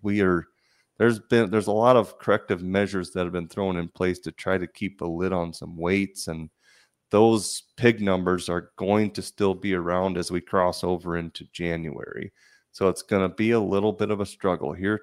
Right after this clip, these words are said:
too. I just, I, I'm not seeing anything that's really gonna spark this thing significantly higher soon. Um, so we've got just a little <laughs> bit of good news with the exports. We're struggling to stay green on the day, of course.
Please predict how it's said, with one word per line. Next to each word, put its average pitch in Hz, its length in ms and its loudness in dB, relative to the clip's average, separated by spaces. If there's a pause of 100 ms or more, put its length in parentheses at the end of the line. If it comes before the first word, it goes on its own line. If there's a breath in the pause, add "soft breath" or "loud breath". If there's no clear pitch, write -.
too. 104 260 0
I 85 80 0
just, 87 340 -8
I, 87 100 -6 (340)
I'm 85 160 -12
not 98 320 -2
seeing 101 340 -4
anything 95 480 -4
that's 85 300 -12
really 95 260 0
gonna 90 300 -2 (440 soft breath)
spark - 520 2
this 180 220 -6
thing 92 360 -2
significantly 87 880 -6
higher 90 480 2
soon. 85 680 -4 (380)
Um, 87 420 0
so 87 160 -2
we've 90 180 -2
got 92 300 4
just - 260 -6
a 85 40 0
little 92 360 2
<laughs> 110 80 -2
bit 110 100 2
of 101 120 -8
good 101 180 2
news 95 440 -2
with 92 200 -6
the 90 120 -4
exports. 92 640 -2
We're 80 100 -10
struggling 92 640 0
to 82 80 -8
stay 92 280 0
green 90 400 0
on 85 160 -2
the 82 80 -6
day, 92 320 2
of 87 180 -4
course. 92 400 0